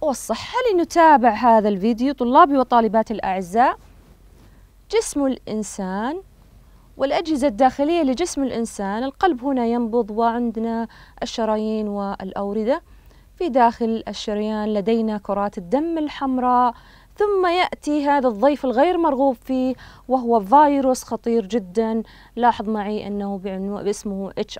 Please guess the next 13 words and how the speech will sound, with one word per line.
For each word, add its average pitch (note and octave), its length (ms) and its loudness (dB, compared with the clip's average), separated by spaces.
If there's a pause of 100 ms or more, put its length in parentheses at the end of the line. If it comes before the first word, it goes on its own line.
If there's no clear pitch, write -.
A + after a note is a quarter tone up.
اي F#3+ 240 -2
في، G#3+ 400 -6 (380)
وهو D4 220 2
فيروس G#3+ 680 0 (880)
الإيدز. F#3+ 520 -6
لدينا D4 260 0
التركيب A#3 520 -4
الداخلي G#3 800 0 (300)
هنا G#3+ 320 -2
ال - 180 -2
آر D4 260 4
إن B3+ 180 0
إيه، A#3 420 -4